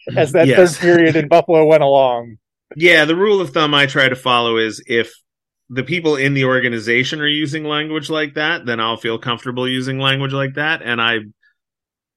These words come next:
Speaker 2: that seems to be the consensus, is that after that first goal in that Buffalo game, they sort of threw in the towel in that third period. And, you know, I don't recall who I was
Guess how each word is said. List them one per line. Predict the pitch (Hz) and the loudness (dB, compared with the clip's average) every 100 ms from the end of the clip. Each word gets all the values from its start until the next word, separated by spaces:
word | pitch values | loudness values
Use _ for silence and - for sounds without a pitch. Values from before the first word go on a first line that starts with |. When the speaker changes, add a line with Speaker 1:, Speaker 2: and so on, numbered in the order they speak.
| _ _ 170 | _ _ -10
Speaker 2:
that | 147 156 135 | -2 -2 -2
seems | - 139 135 | -2 -2 -2
to | 127 | -2
be | 127 | -4
the | 113 | -4
consensus, | 120 98 98 76 76 - | -8 -10 -10 -10 -16 -12
is | 101 92 | -12 -6
that | 107 | -4
after | 104 101 117 | -4 -6 -6
that | 107 95 | -8 -6
first | - 107 - | -6 -8 -6
goal | 101 95 87 78 | -6 -6 -8 -12
in | 95 | -10
that | 95 87 | -10 -8
Buffalo | 92 87 85 82 | -10 -10 -12 -12
game, | 82 85 82 | -12 -14 -12
they | 87 | -12
sort | 85 101 92 | -10 -8 -8
of | 87 82 _ _ _ _ _ | -10 -16 _ _ _ _ _
threw | - 170 160 | 2 2 2
in | |
the | 147 | -2
towel | 135 160 170 135 120 | 0 2 2 2 -2
in | 123 | -4
that | 123 117 107 | -4 -4 -4
third | 127 117 | -4 -4
period. | - 165 156 127 123 | -4 -2 0 0 -4
And, | 107 131 131 131 131 | -2 0 0 -2 -8
you | 135 135 | -6 -2
know, | 123 | 0
I | 123 | 0
don't | 131 180 - | 0 -6 -8
recall | 131 123 - 135 127 117 | -10 -10 -6 -4 -4 -4
who | 107 123 120 | -6 -4 -2
I | 113 | -4
was | 107 107 - | -6 -8 -12